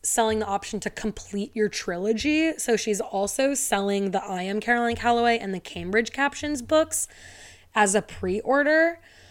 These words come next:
I don't know wh-, why she didn't learn her lesson about the pre-orders. <laughs> Like, girl,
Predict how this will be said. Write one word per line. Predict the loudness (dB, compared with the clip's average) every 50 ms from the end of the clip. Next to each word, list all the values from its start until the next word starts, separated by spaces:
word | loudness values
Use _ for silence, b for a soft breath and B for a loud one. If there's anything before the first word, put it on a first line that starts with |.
| b b b b b b b
I | 4 4
don't | 4 2 2 2 2 4 4 2 2 0 -6 -8
know | -4 0 2 2 4 4 2 2 0 -4 -10
wh-, | -14 -8 -6
why | 2 6 6 8 8 8 6
she | 6 4 4 4
didn't | 6 6 4 4 4 4
learn | 4 6 6 6
her | 6 6 6 6
lesson | 8 6 6 6 6 4 2 4 2 -2
about | -2 0 4 6 6 6 6 4
the | 0 -4
pre-orders. | 0 4 4 6 6 6 4 2 0 -2 -2 -4 -4 -4 -4 -2 0 2 0 0 -2
<laughs> | -4 -2 0
Like, | 2 2 2 0 -2 -4 -6 2
girl, | 6 6 8 8 6 4